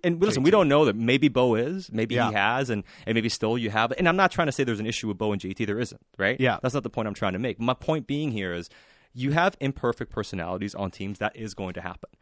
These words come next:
Speaker 1: And I'm fine with having guys that are like J T. But how does your overall group come together, and, and how does your overall group hold itself accountable? And that's the biggest thing with this team. I, I don't see that this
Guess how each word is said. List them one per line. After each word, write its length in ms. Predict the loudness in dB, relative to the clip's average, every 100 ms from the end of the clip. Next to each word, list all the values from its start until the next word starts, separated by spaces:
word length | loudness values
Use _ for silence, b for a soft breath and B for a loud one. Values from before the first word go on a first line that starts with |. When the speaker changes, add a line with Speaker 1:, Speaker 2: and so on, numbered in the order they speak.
| _ _ _ _
Speaker 1:
And 120 | 2 4
I'm 140 | 4
fine 320 | 2 0 2
with 100 | 0
having 280 | 0 0 0
guys 380 | -2 -2 -4 -4
that 180 | -8 -2
are 160 | -2
like 220 | -2 -6
J 180 | -8 -10
T. 300 | -6 -6 -8 _ _ _ _ _
But 140 | 0 2
how 240 | 2 2
does 120 | 2
your 120 | 0 0
overall 540 | 0 -2 0 2 2
group 520 | 0 -4 -4 -4 -6 _ _ _
come 220 | -2 0 0
together, 440 | -2 -2 0 0
and, 120 | -2
and 140 | -2 -2
how 160 | 0
does 140 | 2 0
your 120 | 0
overall 360 | -2 0 0
group 160 | 2 0
hold 200 | 2 0
itself 280 | 0 -2 -4
accountable? 600 | -4 0 0 0 -2 -8 B B
And 180 | 0 4
that's 220 | 4 4
the 80 | 0
biggest 300 | 0 0 0
thing 120 | -2
with 120 | -2
this 100 | -4
team. 160 | -4 -6
I, 120 | -4 -2
I 40 |
don't 160 | 0 0
see 220 | -2 -4
that 240 | -4 -4
this 260 | -2 -4 -6